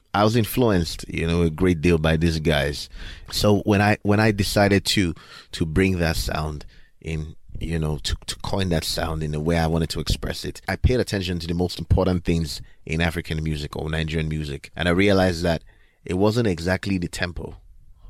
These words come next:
or the pace or the genre. It was the story. It was the familiarity. It was the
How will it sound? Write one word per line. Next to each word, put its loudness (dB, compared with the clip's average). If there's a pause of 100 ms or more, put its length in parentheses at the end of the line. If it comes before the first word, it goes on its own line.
(120)
or -8
the -10
pace -8
or -4
the -6
genre. -6 (400)
It -4
was -2
the -6
story. -6 (300)
It -6
was -2
the 0
familiarity. 0 (320)
It -4
was -2
the -2